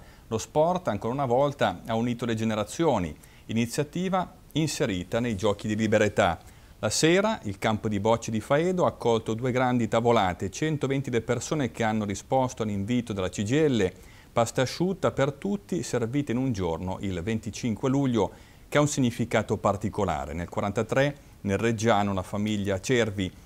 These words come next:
distribuì piatti di pasta per la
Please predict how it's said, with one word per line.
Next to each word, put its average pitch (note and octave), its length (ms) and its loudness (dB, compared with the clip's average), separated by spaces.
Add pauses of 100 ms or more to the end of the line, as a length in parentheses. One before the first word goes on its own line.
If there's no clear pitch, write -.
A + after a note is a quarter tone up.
(220)
distribuì A2+ 640 2
piatti A2+ 320 2
di A2+ 140 -2
pasta F2+ 480 -4
per G2 320 0
la F2+ 180 -2